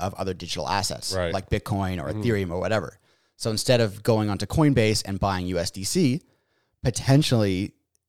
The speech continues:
Speaker 1: you will have to buy the United States digital currency.
Speaker 2: Right. U S A T.
Speaker 1: Yeah.
Speaker 2: Or something like
Speaker 1: But I
Speaker 2: that.
Speaker 1: mean,
Speaker 2: Yeah.
Speaker 1: honestly, like, if you think about it, that will speed up adoption because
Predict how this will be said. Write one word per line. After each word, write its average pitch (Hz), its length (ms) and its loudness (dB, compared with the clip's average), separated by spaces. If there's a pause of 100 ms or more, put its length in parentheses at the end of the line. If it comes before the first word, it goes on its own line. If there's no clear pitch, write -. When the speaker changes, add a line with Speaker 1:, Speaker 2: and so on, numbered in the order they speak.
(160)
Speaker 1:
you 117 100 -4
will 107 80 2
have 101 200 0
to 104 80 -4
buy 87 180 0
the 87 80 -8
United 87 340 -4
States 85 240 -6
digital 80 280 -8
currency. - 360 -14 (100)
Speaker 2:
Right. 85 180 -10 (160)
U 107 200 2
S 92 380 -2
A 87 340 -6 (180)
T. 82 280 -10 (180)
Speaker 1:
Yeah. 101 220 -4 (200)
Speaker 2:
Or 90 80 -16
something 80 240 -12
like 80 100 -8
Speaker 1:
But 156 120 8
I - 20 8
Speaker 2:
that. 180 40 6
Speaker 1:
mean, 190 100 4
Speaker 2:
Yeah. 156 60 2
Speaker 1:
honestly, 175 320 2
like, 117 240 2 (240)
if 131 120 -4
you 131 60 2
think 214 200 0
about 92 240 0
it, 95 180 -2 (320)
that 151 200 6
will 214 80 0
speed 147 240 2
up 139 100 4
adoption 110 500 2
because 101 560 -2